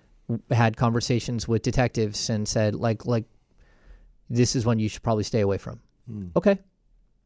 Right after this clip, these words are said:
Speaker 1: I got you. Like, I, I can't give you the, the report, but, like,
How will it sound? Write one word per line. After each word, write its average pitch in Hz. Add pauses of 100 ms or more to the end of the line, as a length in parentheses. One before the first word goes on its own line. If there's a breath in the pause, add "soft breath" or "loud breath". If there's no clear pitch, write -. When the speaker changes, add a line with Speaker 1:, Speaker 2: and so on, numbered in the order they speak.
(140)
Speaker 1:
I 156
got 180
you. 180 (240)
Like, 131 (520)
I, 131
I 131
can't 151
give 143
you 143
the, 139
the 135
report, 139
but, 131
like, 123